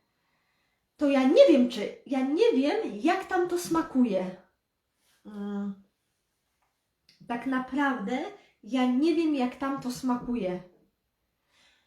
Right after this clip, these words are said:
Bo ja póki co, jeżeli tam tego nie spróbowałam, to tak naprawdę mam tylko wyobrażenie. To jest tak, jak ja bym dostała tutaj, wiecie,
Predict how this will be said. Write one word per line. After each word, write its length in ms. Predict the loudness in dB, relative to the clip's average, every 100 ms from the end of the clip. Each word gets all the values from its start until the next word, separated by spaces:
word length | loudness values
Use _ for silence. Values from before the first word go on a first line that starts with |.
| _ _ -14
Bo 760 | -2 2 4 4 4 0 -10 _ _ _ _ _ _ _ _
ja 220 | -2 0
póki 420 | 0 -4 -6 -6 -20 _
co, 560 | 0 4 4 4 0 -8 _ _
jeżeli 540 | -2 -2 0 0 2 2
tam 340 | 2 0 0
tego 240 | -2 -2 -2
nie 240 | 0 0
spróbowałam, 1000 | -2 -6 0 2 4 4 4 2 0 -2 -8 -18 _ _ _ _ _ _ _ _ _ _
to 100 | -8
tak 160 | -4 -2
naprawdę 480 | -2 0 0 2 2
mam 220 | 2 0
tylko 320 | 0 0 0
wyobrażenie. 840 | 2 2 2 2 4 2 2 -4 -2
To 60 |
jest 180 | 0 0
tak, 160 | -4 -4
jak 180 | -6 -2
ja 120 | 0
bym 160 | 0
dostała 440 | -2 -4 -4 -2 -2
tutaj, 300 | -4 -2 0
wiecie, 480 | -2 -2 -4 -4